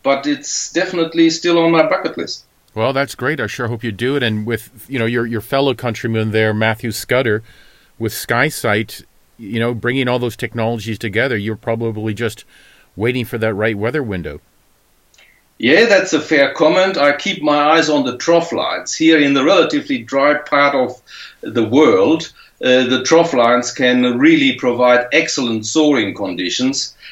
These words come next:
Speaker 1: And I took advantage of that last season,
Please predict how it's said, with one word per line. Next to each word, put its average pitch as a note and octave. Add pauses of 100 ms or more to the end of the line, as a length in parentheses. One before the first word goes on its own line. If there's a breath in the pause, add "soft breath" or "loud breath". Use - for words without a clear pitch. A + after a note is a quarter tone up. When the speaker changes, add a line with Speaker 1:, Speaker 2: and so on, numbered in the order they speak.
(120 loud breath)
Speaker 1:
And B2+
I A#2+
took E3
advantage C3+
of B2+
that C3+ (120)
last C#3+
season, A2